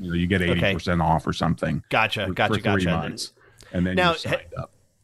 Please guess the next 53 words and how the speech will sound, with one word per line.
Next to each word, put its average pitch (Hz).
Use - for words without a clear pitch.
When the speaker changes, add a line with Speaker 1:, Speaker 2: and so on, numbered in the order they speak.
Speaker 2:
Now, 147
and, 139
and 127
again, 127
I 107
think 120
this -
was 113
a 110
bonus 117
episode. 113
By 151
the 190
way, 165
those 127
of 127
you 123
who 127
are 113
done, 107
"What 123
the 120
hell 117
are 117
they 113
talking 113
about 110
with 101
the 101
bonus 110
episodes?" 104
You 110
should 110
be 107
a 120
member 110
of 101
our 95
Patreon 101
channel, 95
so 104
patreon 107
dot 98
com 101
slash 101
T 113
S 98
O 101
E, 101
and 98
you 101
can 98
hear 110